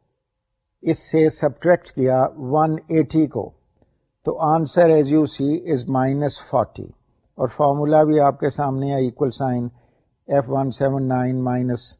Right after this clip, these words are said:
آئی ون سیون نائن، یعنی یہ دو ویلیوز آپ نے استعمال کر کے تو یہ ٹرینڈ نکالا۔ اسی فارمولے کو پھر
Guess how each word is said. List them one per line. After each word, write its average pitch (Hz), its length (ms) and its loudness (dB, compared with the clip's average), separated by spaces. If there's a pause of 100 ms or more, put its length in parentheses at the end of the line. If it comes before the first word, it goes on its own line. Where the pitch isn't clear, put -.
(760)
آئی 143 260 4
ون 135 240 0
سیون 117 360 -2
نائن، 90 240 -10 (240)
یعنی 135 300 -2
یہ 139 80 4
دو 139 320 2
ویلیوز 131 400 2
آپ 117 260 0
نے 127 160 -2 (920)
استعمال 135 500 2
کر 127 220 -2
کے 147 240 -6 (200)
تو 156 120 0
یہ 147 180 4
ٹرینڈ 160 500 -2 (180)
نکالا۔ 117 500 -4 (480)
اسی 196 320 -2
فارمولے 160 560 4
کو 160 160 0
پھر 156 160 -2